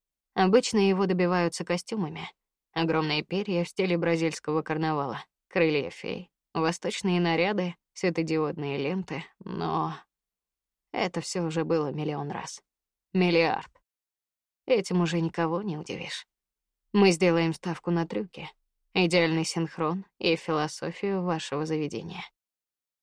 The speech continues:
«Исключительный». Мира проговаривает перевод названия клуба. Кирилл щелкает пальцами и указывает на нее. «Точно.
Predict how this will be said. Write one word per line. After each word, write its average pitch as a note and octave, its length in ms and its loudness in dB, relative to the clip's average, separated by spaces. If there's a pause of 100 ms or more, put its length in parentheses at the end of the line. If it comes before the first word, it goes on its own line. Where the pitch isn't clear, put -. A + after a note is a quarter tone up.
(280)
«Исключительный». A3+ 920 2 (800)
Мира G3 300 6
проговаривает F3 840 4
перевод E3+ 440 0
названия E3+ 600 2
клуба. D#3+ 420 -4 (720)
Кирилл A3 340 2
щелкает F3 560 0
пальцами F#3+ 560 2
и F#3 60 6
указывает E3+ 580 2
на F3 60 4
нее. D#3+ 340 0 (540)
«Точно. - 440 -4